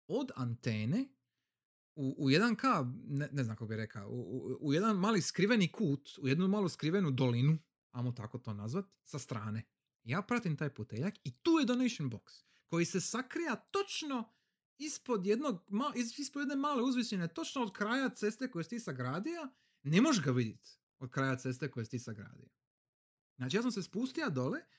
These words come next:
skužio puteljak koji su drugi utabali, koji su napravili istu stvar. Znači, oni su se spustili dole i rekli, „Where the fuck is this?”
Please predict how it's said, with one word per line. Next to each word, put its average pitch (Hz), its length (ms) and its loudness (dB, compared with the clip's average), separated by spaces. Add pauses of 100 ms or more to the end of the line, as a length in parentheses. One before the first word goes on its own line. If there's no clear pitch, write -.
(240)
skužio 294 440 -2
puteljak 190 480 -4
koji - 140 -6
su - 120 -6
drugi 160 340 2
utabali, 120 500 -4 (440)
koji 147 160 -2
su 165 160 -4 (140)
napravili 185 480 4
istu 277 320 4
stvar. 170 380 0 (600)
Znači, 147 220 -2
oni 226 100 4
su 214 100 -8
se 196 80 -4
spustili 262 440 2
dole 277 200 6 (440)
i 143 80 0
rekli, 202 260 2
„Where 185 180 4
the 156 100 0
fuck 214 240 -2
is 143 100 0
this?” 311 300 0